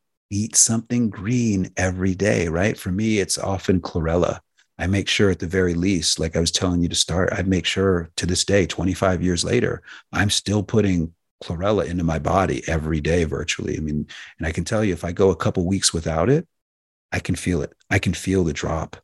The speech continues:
in energy and the drop in cleanliness, and things start aching, little aches and pains start returning to my joints and my muscles.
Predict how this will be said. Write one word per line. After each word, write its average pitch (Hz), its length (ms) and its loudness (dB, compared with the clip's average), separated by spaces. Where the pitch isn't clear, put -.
in 95 120 0
energy 92 540 2
and 87 100 -2
the 80 60 -2
drop 85 400 0
in 78 120 -2
cleanliness, 98 580 0
and 78 360 -6
things 95 300 2
start 87 400 0
aching, 101 640 0
little 95 300 0
aches 95 280 -2
and 85 140 0
pains 98 360 0
start - 280 0
returning 92 380 0
to 85 60 2
my 80 140 0
joints 80 400 0
and 78 100 0
my 82 100 0
muscles. 85 520 2